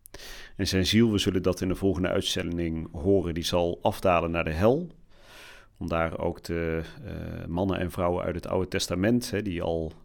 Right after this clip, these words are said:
op zijn komst aan het wachten waren, om die ook te verlossen. Daar gaan we het in de volgende uitzending over hebben. Maar zijn lichaam blijft weliswaar op aarde,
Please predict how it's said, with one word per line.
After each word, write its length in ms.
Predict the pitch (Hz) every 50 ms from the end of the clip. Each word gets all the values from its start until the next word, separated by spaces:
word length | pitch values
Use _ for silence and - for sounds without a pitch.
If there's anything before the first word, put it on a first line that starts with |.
| - -
op 220 | - - 90 - - -
zijn 240 | - - 92 87 85
komst 280 | - 110 104 90 -
aan 80 | 95 87
het 100 | 87 -
wachten 320 | 107 113 - - - 98
waren, 340 | 92 95 92 92 98 92 92
om 120 | 92 85 82
die 140 | 82 85
ook 120 | 90 101 -
te 100 | - 98
verlossen. 560 | - 104 98 98 104 98 - - 143 151 - - - - - - - - - - - - - - - - -
Daar 100 | 85 80
gaan 0 |
we 60 | 82
het 100 | 78 -
in 60 | -
de 80 | 92 85
volgende 280 | - 113 117 110 110
uitzending 340 | 107 107 - 110 104 101 95
over 200 | 95 92 - -
hebben. 220 | 95 95 92 92
Maar 380 | 95 95 92 90 90 90 - - -
zijn 220 | - - 98 95 95
lichaam 640 | 104 135 139 - - 87 87 95 104 127 143 139 - - - - - - - - -
blijft 340 | - 82 95 98 98 92 -
weliswaar 400 | - 92 90 87 - 95 92 87
op 200 | 82 82 - - -
aarde, 460 | 92 95 98 107 - 117 135 170